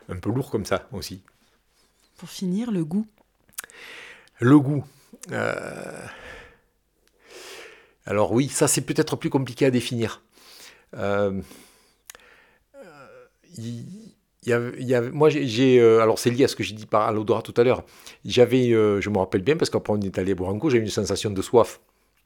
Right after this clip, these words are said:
Speaker 1: J'avais, euh, voilà, j'ai, j'ai, quand je le réécoute, je, voilà, j'ai la bouche un peu sèche. Parce que c'est, ça faisait un moment qu'on cavalait dans, dans les rues, euh, pour, pour les divers concerts. Et là, c'était, euh, juste avant la pause de, de ce jour-là.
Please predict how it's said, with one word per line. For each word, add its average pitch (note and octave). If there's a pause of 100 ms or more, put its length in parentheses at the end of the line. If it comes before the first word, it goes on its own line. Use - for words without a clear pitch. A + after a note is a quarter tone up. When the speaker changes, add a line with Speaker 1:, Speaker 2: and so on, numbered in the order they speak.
(460)
Speaker 1:
J'avais, F#2+
euh, F2+ (420)
voilà, G2
j'ai, -
j'ai, G#2
quand G#2
je G2
le G2
réécoute, G#2
je, G2 (220)
voilà, G2+
j'ai G#2
la G#2
bouche A2
un A#2
peu A#2
sèche. - (140)
Parce -
que G2
c'est, A#2
ça G#2
faisait G2+
un -
moment A#2+
qu'on G#2
cavalait A2+
dans, G#2
dans G#2
les G#2
rues, E3 (480)
euh, G2
pour, F#2+
pour A2
les G#2+
divers G2+
concerts. A2 (340)
Et G#2
là, B2+
c'était, A2
euh, F2+
juste G#2+
avant F#2+
la F#2
pause A#2
de, E2
de E2+
ce G2
jour-là. G2